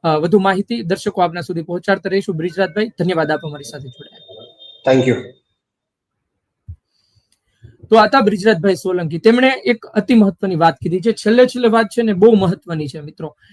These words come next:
Speaker 1: કે બંધારણમાં, સંવિધાનમાં ભેદભાવનો કોઈને હક નથી આપ્યો, ભેદભાવનું કોઈ જગ્યાએ લખ્યું નથી.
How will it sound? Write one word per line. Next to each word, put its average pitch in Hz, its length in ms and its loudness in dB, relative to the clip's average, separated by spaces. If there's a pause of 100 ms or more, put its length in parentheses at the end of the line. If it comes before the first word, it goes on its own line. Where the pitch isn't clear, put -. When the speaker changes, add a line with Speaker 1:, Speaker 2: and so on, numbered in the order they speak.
(160)
Speaker 1:
કે 269 60 -6
બંધારણમાં, 240 720 4
સંવિધાનમાં 220 680 2
ભેદભાવનો 190 680 0
કોઈને 214 520 -2
હક 170 220 -6
નથી 170 280 -10
આપ્યો, 147 280 -4
ભેદભાવનું 185 540 0
કોઈ 220 220 2
જગ્યાએ 175 360 -2
લખ્યું 147 340 -8
નથી. 151 280 -14